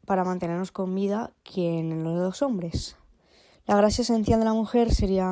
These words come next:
más o menos un diez por ciento, mientras que los hombres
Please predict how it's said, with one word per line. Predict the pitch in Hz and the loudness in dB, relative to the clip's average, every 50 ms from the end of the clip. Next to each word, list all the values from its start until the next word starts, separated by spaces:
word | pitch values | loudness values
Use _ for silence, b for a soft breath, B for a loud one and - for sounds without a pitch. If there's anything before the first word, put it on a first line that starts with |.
| 185 185 180 | -2 -2 -2
más | 180 185 180 - - | -4 -4 -4 -4 -4
o | 185 | -4
menos | 185 185 185 180 - - - 196 | -2 -2 -4 -4 -8 -12 -14 -10
un | 170 165 165 165 160 160 | -8 -8 -6 -6 -6 -6
diez | 165 170 170 - | -4 -6 -6 -6
por | - - 190 190 | -4 -4 -4 -4
ciento, | - - 208 196 190 185 - 185 202 - b b b b b b b b b _ - | -2 -2 -2 -2 -2 -4 -6 -8 -10 -12 b b b b b b b b b _ -2
mientras | 185 180 180 - 185 185 180 170 - | -2 -2 -2 -2 -4 -4 -6 -6 -6
que | - 202 | -6 -4
los | 190 185 185 - 196 | -4 -4 -4 -4 -4
hombres | 185 185 185 185 185 190 196 196 - - - - | -4 -2 -4 -4 -4 -4 -4 -6 -8 -10 -12 -16